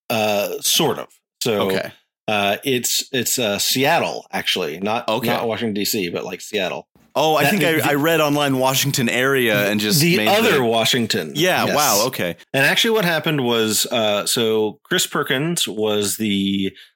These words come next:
Speaker 1: lead designer on Star Wars Saga Edition, and he had already recruited, uh,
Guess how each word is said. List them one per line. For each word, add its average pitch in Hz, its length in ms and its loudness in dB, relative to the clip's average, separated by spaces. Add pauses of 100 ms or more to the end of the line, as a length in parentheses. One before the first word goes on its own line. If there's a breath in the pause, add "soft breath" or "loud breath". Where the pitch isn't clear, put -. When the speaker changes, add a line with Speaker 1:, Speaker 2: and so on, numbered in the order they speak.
Speaker 1:
lead 123 200 -2
designer 107 640 -2
on 104 240 -4
Star 101 240 -2
Wars 98 200 -2
Saga 92 260 -2
Edition, 90 480 -4 (300 loud breath)
and 101 100 -4
he 110 120 0
had 104 100 0
already 107 380 -2
recruited, 101 840 -2
uh, 95 540 -2